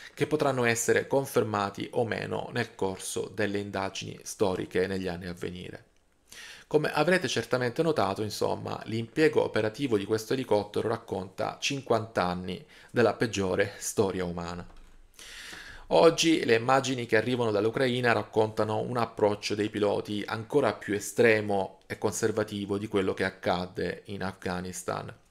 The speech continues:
Considerata l'enorme vulnerabilità di questo elicottero e di tutti gli elicotteri in generale,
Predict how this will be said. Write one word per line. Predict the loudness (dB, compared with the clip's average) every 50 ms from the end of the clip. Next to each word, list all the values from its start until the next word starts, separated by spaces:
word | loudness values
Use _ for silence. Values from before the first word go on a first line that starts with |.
| _ -20 -20 -20 -20 -18 -6
Considerata | -4 -4 -2 -2 -4 0 2 4 4 4 4 4 4 4 4 4 2
l'enorme | 0 0 2 2 2 2 2 0 -4 -6 -6 -6
vulnerabilità | -2 0 0 0 2 0 -2 0 -2 -2 -2 2 4 4 6 6
di | 4 2
questo | 2 0 -2 0 -2 -4
elicottero | -6 -4 2 4 4 4 4 0 -4 -4 -2 0 0 -2 -2 -2
e | -2 -4 -2
di | -4 -4
tutti | -4 -4 -4 -4 -4 -8 -4
gli | -2
elicotteri | -2 -2 0 2 2 0 0 -2 -6 -4 -4 -4 -4
in | -6 -2
generale, | -2 0 0 0 -2 -2 -2 -2 0 0 -2 -4